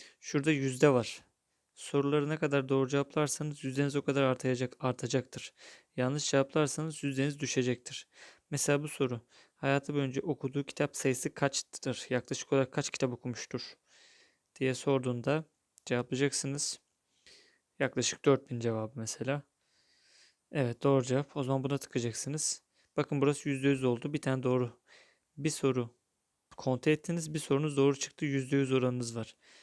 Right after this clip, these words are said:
İkinci soru. Atatürk'ün liseyi okuduğu şu an Makedonya ülkesinde bulunan şehir hangisidir? Nedir mesela? Selanik. Bakıyorum. Bakın yanlışmış. Yanlışsa o zaman buna tıklıyorum.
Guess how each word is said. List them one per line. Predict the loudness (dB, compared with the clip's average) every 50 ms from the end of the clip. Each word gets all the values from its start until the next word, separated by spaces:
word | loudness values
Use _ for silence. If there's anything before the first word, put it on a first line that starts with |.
| -20 _ _ _
İkinci | -14 -8 -6 -6 -6 -6
soru. | -4 -2 -2 0 0 -2 -6 -8 _
Atatürk'ün | -4 -2 0 -2 -2 -2 -4 -6 -6 -6 -4 -2
liseyi | -2 -2 0 2 2 2
okuduğu | 2 0 -2 -6 -2 -2 -2 -2
şu | -2 -2 -2 -2
an | -2 -2
Makedonya | -4 -4 -4 -4 -4 -4 -2 -2
ülkesinde | -2 -4 -2 -4 -6 -4 -4 -4 -4
bulunan | -4 -4 -2 -2 -4
şehir | -4 -4 -4 -4 -2 -2
hangisidir? | 0 -2 -2 -4 -6 -8 -10 -10 -14 -14 -16 -18 -18 _ -20 -20 -20 -20 -20 -20 -20 _ _ _ _ _ _ _ _ _ _ _ _ _
Nedir | -6 -4 -2 -2 -2 -2
mesela? | -2 -4 -4 -4 -4 -4 -2 -2 0 0 -2 -2 -4 -8 _ _ _ _ -20 -20 -20 -20 -20 -20 -20 _ _ _ _ _ _ -10
Selanik. | -6 2 2 4 6 6 4 4 2 -2 -8 -10 -10 -10 -14 _ _ _ _ _ _
Bakıyorum. | -4 -4 0 2 2 2 4 0 -2 -4 _ _ _ _ _ _ _ _ _ _ _ -4
Bakın | -4 -4 -4 -8 0
yanlışmış. | 2 2 2 2 0 -2 -6 -6 -8 -10 -14 -14 -14 -16 -18 -20 -20 -20 _ _ _
Yanlışsa | 0 0 0 0 -4 0 0 0
o | 2
zaman | 2 0 -2 -2 -2
buna | -2 -2 -2
tıklıyorum. | -4 -6 -14 _ -2 0 0 0 0 0